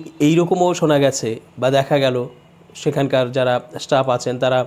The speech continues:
পুলিশের কাছে, গণমাধ্যমের কাছে কথা বলেছেন, বলেছেন যে শাহজাহানই তাদের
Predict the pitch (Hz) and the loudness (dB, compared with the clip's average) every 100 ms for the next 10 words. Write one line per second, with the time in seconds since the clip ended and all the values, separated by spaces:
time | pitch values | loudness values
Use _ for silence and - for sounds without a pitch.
0 | - - - - _ - 151 151 156 139 | -6 -20 -20 -20 _ -2 0 2 2 2
1 | 165 - 127 117 - - - _ _ - | 0 0 -2 -4 -10 -20 -20 _ _ -6
2 | 120 131 131 127 143 139 135 127 - 127 | 0 2 2 0 0 0 0 -2 -2 -4
3 | 110 - - _ _ - _ - 120 143 | -4 -10 -20 _ _ -20 _ -6 -4 0
4 | 135 135 127 147 139 131 131 131 127 117 | 0 0 0 0 0 -2 -2 -2 -2 -4
5 | - _ _ _ _ _ _ - 165 165 | -8 _ _ _ _ _ _ -2 2 4
6 | 190 185 165 165 143 | 4 4 2 2 0